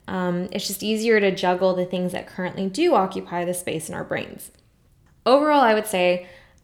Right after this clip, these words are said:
I'm a better person and more efficient worker when I take, I don't know, thirty minutes to an hour out of my day to get away from my desk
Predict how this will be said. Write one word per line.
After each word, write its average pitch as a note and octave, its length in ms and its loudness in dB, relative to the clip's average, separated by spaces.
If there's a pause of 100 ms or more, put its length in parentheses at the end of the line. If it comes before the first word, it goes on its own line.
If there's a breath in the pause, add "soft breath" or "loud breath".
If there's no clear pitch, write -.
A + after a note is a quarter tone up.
I'm G3+ 300 6
a - 160 0
better F3+ 320 2
person B3 720 -2
and G#3 280 -2
more F#3+ 180 0
efficient F#3+ 500 -4
worker A#3 640 -4 (160)
when F#3+ 300 4
I F#3+ 160 2
take, F#3 580 -4 (220)
I A#3 40 -8
don't A3+ 120 -4
know, F#3 300 0
thirty C4+ 380 0
minutes C4 640 4
to - 180 -6
an F#3+ 100 -2
hour G3+ 640 0 (440)
out G3 160 -2
of G#3 60 -2
my G#3+ 120 0
day A3 280 0
to G3+ 140 -6
get F#3 140 -2
away F#3 200 0
from F#3+ 180 -6
my G3+ 100 -2
desk G3 420 -4